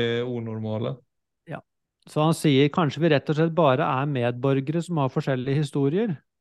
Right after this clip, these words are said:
Speaker 2: og forskjellige plager,
Speaker 1: Mm.
Speaker 2: uten at vi trenger å legge til grunn en tanke om at det er noe i veien med folk.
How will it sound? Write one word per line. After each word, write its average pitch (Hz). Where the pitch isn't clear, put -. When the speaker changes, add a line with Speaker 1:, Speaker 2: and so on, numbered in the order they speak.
Speaker 2:
og 143
forskjellige 143
plager, 151
Speaker 1:
Mm. 113
Speaker 2:
uten 139
at 139
vi -
trenger 135
å 147
legge 127
til 135
grunn 123
en 139
tanke 120
om 127
at 135
det 139
er 127
noe 131
i 131
veien 117
med 156
folk. -